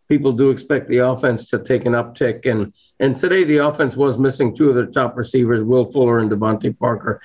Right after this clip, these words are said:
were both out injured. Uh, I, I should say Sunday,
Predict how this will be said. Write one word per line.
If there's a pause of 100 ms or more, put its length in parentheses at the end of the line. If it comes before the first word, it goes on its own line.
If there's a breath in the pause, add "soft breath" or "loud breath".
(220 loud breath)
were
both
out
injured. (200 soft breath)
Uh,
I,
I
should
say
Sunday,